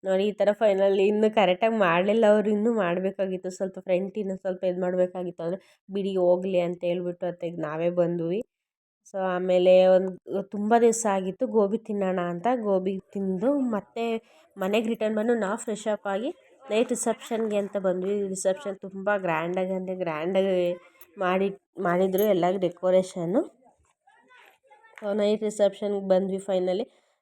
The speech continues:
ಆ, ನಾಳೆ ಒಂದ್, ಆ, ಫ್ರೆಂಡ್ ಬರಲ್ಲ ಅಂತ ಅಂದ್ಲು, ಕಾಲೇಜ್ ಫ್ರೆಂಡ್. ಅವಳು ತುಂಬ ಅಂದ್ರೆ ತುಂಬ ದಿನ ಆಗಿತ್ತು ಮೀಟ್ ಮಾಡಿ, ಹಾಗಾಗಿ ನಾನು ನೈಟ್ ರಿಸೆಪ್ಷನ್ನಿಗೆ ಬಂದೆ.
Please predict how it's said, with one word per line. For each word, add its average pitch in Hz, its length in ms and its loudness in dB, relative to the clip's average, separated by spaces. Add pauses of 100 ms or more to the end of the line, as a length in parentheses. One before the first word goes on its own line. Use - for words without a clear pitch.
(140)
ಆ, 202 320 4
ನಾಳೆ 214 580 2
ಒಂದ್, 214 480 -2
ಆ, 190 460 0
ಫ್ರೆಂಡ್ 208 380 -2
ಬರಲ್ಲ 196 360 4
ಅಂತ 196 240 -2
ಅಂದ್ಲು, 180 300 0
ಕಾಲೇಜ್ 180 360 -2
ಫ್ರೆಂಡ್. 190 240 0
ಅವಳು 190 140 2
ತುಂಬ 196 400 -4
ಅಂದ್ರೆ 196 240 -2
ತುಂಬ 185 340 -4
ದಿನ 185 220 -4
ಆಗಿತ್ತು 180 360 -8
ಮೀಟ್ 202 300 -6
ಮಾಡಿ, 190 120 -4
ಹಾಗಾಗಿ 190 460 -4
ನಾನು 196 260 -2
ನೈಟ್ 180 260 -2
ರಿಸೆಪ್ಷನ್ನಿಗೆ 185 560 -8
ಬಂದೆ. 185 280 -2